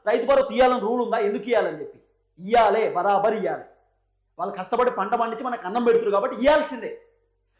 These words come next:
కానీ ఇక రేవంత్ అన్న మాత్రం ఓపెన్గా చెప్తున్నాడు, "రైతు భరోసా ఇచ్చేసినాం" అని చెప్పి, "ఇచ్చేసినాం రైతు భరోసా వచ్చినాయి" అని చెప్పి రేవంత్ అన్న చెప్తున్నటువంటి వర్షన్. చూద్దాం ఏం జరగబోతుందో. అందరికీ నమస్తే, thank you so much. దయచేసి ఈ వీడియో అందరికి షేర్ చేయాలి మీరు,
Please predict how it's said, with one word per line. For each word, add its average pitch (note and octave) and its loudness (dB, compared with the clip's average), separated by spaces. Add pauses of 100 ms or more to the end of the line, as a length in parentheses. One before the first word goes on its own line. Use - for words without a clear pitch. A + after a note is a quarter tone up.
(140)
కానీ C#4 0
ఇక C4+ 6
రేవంత్ C#4 6
అన్న D4+ 4
మాత్రం C#4 -2
ఓపెన్గా C#4 4
చెప్తున్నాడు, A#3 -4 (200)
"రైతు A#3 -2
భరోసా G3+ 0 (880)
ఇచ్చేసినాం" E3+ -4
అని B2+ -14
చెప్పి, B2 -20 (480)
"ఇచ్చేసినాం A#3+ 2
రైతు G3+ 2
భరోసా A3 0
వచ్చినాయి" G#3 -2
అని G3+ -4
చెప్పి D#4 -8 (200)
రేవంత్ A#3 2
అన్న A3 -2
చెప్తున్నటువంటి G3+ -2
వర్షన్. - -6 (640)
చూద్దాం C4+ 2
ఏం C4 -2
జరగబోతుందో. B3+ 0
అందరికీ A#3+ -4
నమస్తే, A#3 -6
thank G#3+ -4
you A#3+ -10
so A3+ -6
much. C4+ -8
దయచేసి C4+ 2
ఈ - -6
వీడియో B3 -4
అందరికి B3+ -2
షేర్ A#3 6
చేయాలి G3+ 4
మీరు, G3+ -2